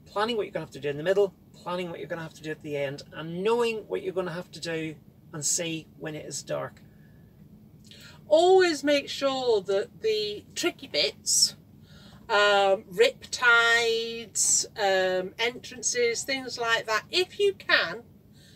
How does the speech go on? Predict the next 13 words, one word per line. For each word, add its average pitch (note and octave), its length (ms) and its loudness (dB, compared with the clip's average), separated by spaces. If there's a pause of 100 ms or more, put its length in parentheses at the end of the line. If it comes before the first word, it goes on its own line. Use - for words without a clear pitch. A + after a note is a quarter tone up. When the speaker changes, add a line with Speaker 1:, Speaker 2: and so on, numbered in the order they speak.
(160)
Speaker 2:
try D#4+ 360 2
and D#4 200 0
get C#4 240 0
those D4 400 4
bits - 560 -4
in C4 240 -4
the A#3+ 140 -4
daylight B3 580 0
hours F3+ 580 -4 (380)
and B3+ 260 0
the B3+ 340 -2 (240)
boring E4 520 2
bits - 680 0